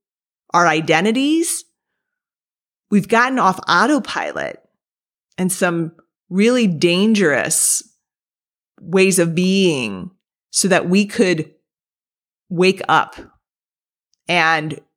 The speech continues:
this year has been the sand to itch the oyster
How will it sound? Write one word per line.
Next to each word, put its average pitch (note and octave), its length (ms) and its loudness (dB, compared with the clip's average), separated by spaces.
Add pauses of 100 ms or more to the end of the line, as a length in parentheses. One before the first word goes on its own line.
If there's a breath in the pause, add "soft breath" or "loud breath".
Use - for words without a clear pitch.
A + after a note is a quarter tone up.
(220)
this G3 360 2
year G3+ 480 2
has E3+ 300 0
been E3 500 0
the D#3+ 560 -2
sand E3 720 0 (300 soft breath)
to E3 760 2 (320)
itch - 480 -2 (200)
the E3+ 680 2 (400)
oyster G3 720 2